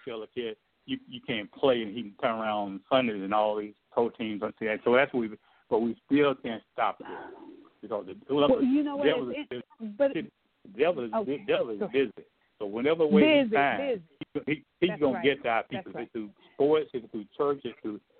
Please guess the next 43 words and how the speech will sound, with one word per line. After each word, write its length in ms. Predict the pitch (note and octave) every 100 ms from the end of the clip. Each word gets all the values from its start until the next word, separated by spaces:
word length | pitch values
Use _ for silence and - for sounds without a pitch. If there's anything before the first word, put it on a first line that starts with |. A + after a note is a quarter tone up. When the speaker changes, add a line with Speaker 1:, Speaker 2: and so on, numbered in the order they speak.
| _ _
Speaker 1:
schools, 460 | C#3+ C#3+ C#3 C#3
whatever, 280 | B2 A#2+ B2 A#2+ _ _
we 80 | C#3
gotta 160 | C#3+ A2+
plug 280 | - A#2+
all 360 | A2 B2 C3+ C#3+
those 220 | D3 D3 C#3+
holes 420 | C3 G#2 F2+ F#2+
that 80 | G2
he 120 | F#2+ G#2+
can't 200 | A2 G#2
get 120 | G2
in. 360 | F#2+ F2 _ - _ _ _ _ _ _ _ _ _ -
Speaker 2:
Well, 160 | B3
that's, 220 | A3 A#3+ G#3
Speaker 1:
That's 140 | - -
Speaker 2:
I'm 160 | -
Speaker 1:
the 40 | B3
Speaker 2:
so 180 | G#3 G3+
glad 140 | -
Speaker 1:
devil. 120 | -
Speaker 2:
you 60 | A3+
brought 240 | G#3 G#3
that 160 | A3+ G#3
out, 260 | G#3 G#3 G3
Doctor 300 | G#3+ G3 F#3+
Hagney, 440 | G#3 G3+ G#3 A3+ -
simply 280 | C#4 C4+ C4
because 520 | G3+ A3 - G#3+ G3 F#3 _ _ -
my 220 | G3+ G3 -
son 400 | - C#4+ C#4 B3+
was 140 | F#3+ F#3+ _ _
telling 400 | - G3+ G3 G3
me 280 | F#3 F3 F#3 - - _
that, 460 | F3+ G3 F3+ F3 - - F#3
that 180 | F#3+ -
the 100 | G3 - -
kids, 300 | D4+ A#3 G3+ _ _ _ _ -
uh, 40 | F#3+
would 220 | G3+ F#3+
be 180 | A3+ B3
at 80 | A#3+ -
home 440 | A3+ F#3 F#3 B3